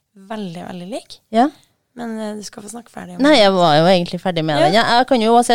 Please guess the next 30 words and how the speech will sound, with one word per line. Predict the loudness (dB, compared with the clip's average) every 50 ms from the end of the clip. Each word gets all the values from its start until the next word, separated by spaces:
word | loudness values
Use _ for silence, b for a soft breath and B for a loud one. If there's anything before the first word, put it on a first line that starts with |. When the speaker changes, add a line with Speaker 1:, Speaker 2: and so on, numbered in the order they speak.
| 2 2 2
Speaker 2:
at | 0 2
det | 2 2
er | 4 4
jo | 6 4
en | 4 4 2 0 -2
bok | -4 -6 -6 -6 -4
i |
en, | -4 -2 -2 -2 -2
en, | -2 0 0 0 -2 -2 -4 -4 -4 -4 -4 -6 -6 -6 -6
eh, | -6 -6 -6 -8 -8 -8
slags | -10 -12 -12 -12 -12
sånn | -14 -14 -12
trilogi, | -12 -10 -10 -8 -8 -8 -10 -10 -10 -8 -6 -6 -2
da. | -2 -4 -4 -4 _ -14
Speaker 1:
Mm. | -14 -14 -14 -14 -14 -12 -10
Speaker 2:
Så | -10 -8
Christian, | -6 -6 -8 -8 -4 -2 -2 0 0 -2 -2 -2 -2
eh, | -2 0 0 0 0 0 0 0
Lundberg | -2 -2 -2 -4 -4 -6 -6 -8
har | -8 -10
skrevet | -10 -12 -12 -8 -8 -6 -8 -8 _
to | _ -12 -12 -12
bøker | -10 -10 -12 -12 _ -18 -20 -20
til | _ -12 -12 -12 -12
etter | -14 -18 _ _ -12 -10 -10 -8
Jarden, | -8 -8 -8 -10 -10 -10 -12 -12 -10
men | -10 -10 -8 -8
Jarden | -8 -8 -8 -10 -10 -10 -10
er | -8 -8 -8 -8
den | -10 -10